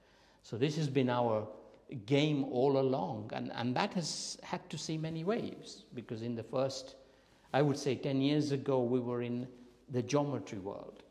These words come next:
from, from all of the complex geometries that people were dealing with. Today,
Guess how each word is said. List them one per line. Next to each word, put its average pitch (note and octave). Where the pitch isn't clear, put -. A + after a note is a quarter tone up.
from, A2+
from B2
all D#3
of B2+
the B2+
complex C3
geometries A#2+
that A2
people G#2+
were G#2
dealing G#2
with. F#2+
Today, D#3